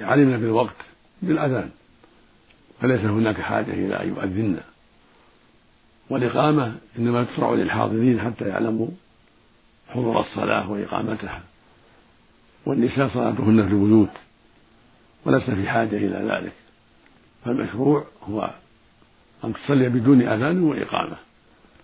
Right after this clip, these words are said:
أما ما يروى عن عائشة فلا نعلم صحته، لا نعلم أنه يصح عن عائشة ولا عن غيرها في هذا شيء من جهة الأذان والإقامة، فمن ادعى ذلك فعليه الدليل، والأصل عدم ذلك،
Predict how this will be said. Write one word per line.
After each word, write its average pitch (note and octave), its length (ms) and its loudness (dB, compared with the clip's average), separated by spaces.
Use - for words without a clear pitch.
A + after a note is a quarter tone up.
أما C#3 180 6
ما C3+ 100 8
يروى C3 260 6
عن G#2 120 0
عائشة C#3+ 400 0
فلا C#3 180 2
نعلم G2 320 -2
صحته، - 380 -10
لا B2 160 0
نعلم G#2 280 -2
أنه G2+ 240 -6
يصح - 180 -8
عن F2+ 180 -6
عائشة C3+ 280 -2
ولا C#3+ 160 2
عن A2+ 100 -2
غيرها G#2 340 0
في F2+ 80 -8
هذا G2 240 -6
شيء - 200 -8
من F#2 160 -4
جهة A2 260 0
الأذان A2 400 -2
والإقامة، - 500 -6
فمن G2 300 -2
ادعى G#2 420 2
ذلك D3 300 0
فعليه A#2+ 420 0
الدليل، G2+ 400 -2
والأصل A#2 440 -6
عدم A2+ 360 -2
ذلك، G2+ 340 -4